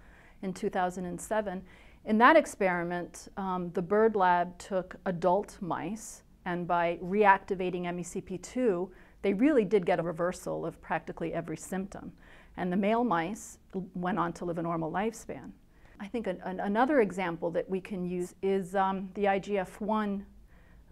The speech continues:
um, paper, which came out in P N A S in two thousand and nine. And that really is not a reversal in the same sense of the word. Um, I G F one treatment was started in male mice when they were two weeks, so it's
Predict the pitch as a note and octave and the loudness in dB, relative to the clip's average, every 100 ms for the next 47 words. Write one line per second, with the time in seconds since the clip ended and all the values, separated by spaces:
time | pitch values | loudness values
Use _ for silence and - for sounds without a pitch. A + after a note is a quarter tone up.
0 | - F3+ F#3 F#3 F#3+ - A3 F3+ F3+ E3 | -10 -8 -6 -8 -10 -8 -2 -2 0 -4
1 | A3 - G3 - - F#3 F3+ F3+ F3+ - | -4 -10 -10 -10 -8 -6 -6 -6 -8 -10
2 | G#3+ F#3 F3+ F#3 F3+ F3+ - F3+ F#3 F#3 | -8 -6 -8 -10 -10 -12 -14 -12 -12 -12
3 | - G3 F#3 F3+ F3 F3+ F#3 F#3 G#3 A3 | -10 -6 -4 -4 -6 -10 -8 -4 -2 -2
4 | F3 F#3 - - - - - - - G#3 | -4 -8 -12 -20 -20 -20 -20 -12 -4 -2
5 | G3+ G3 - F#3+ C4+ D#4+ - - G#3+ C4 | -2 -6 -4 4 6 4 2 -10 0 4
6 | D#4 B3 - - - A3+ A3 A3+ A#3 A3 | 4 2 -2 -4 2 4 4 4 4 4
7 | G#3 F#3+ G#3 G3+ G#3 F#3 F3+ F3 - G#3 | 0 2 2 0 -2 -4 -4 -4 -2 0
8 | G3 F3 - F3+ F3+ E3+ E3 E3+ F3 D3 | -2 -4 -4 -4 -4 -8 -6 -4 -4 -4
9 | - - - - _ - F3 F3 - A3+ | -10 -18 -20 -20 _ -8 -6 -2 4 4
10 | A3+ G#3+ G#3 - - - F3+ G#3+ A3 A3 | 4 0 0 -12 -12 -4 0 2 2 0
11 | - G3 F3 E3+ E3+ - - - G3 F#3+ | 0 -2 -2 -6 -6 -10 -18 -6 -2 -2
12 | F#3+ - G3+ G3+ G#3 G3+ F#3 F#3+ F#3+ G3 | -2 0 4 4 4 0 -2 -4 -2 0
13 | G3+ G3 F3+ F#3 F#3 F3+ - F#3 F3+ F#3 | 0 0 -2 -4 -6 -10 -10 -8 -4 -4
14 | F3+ F#3 - D4 F#3 D3+ - - - F#3 | -4 -4 0 0 0 -8 -12 -20 -8 -4
15 | F3+ F3 F3 | -2 -4 -8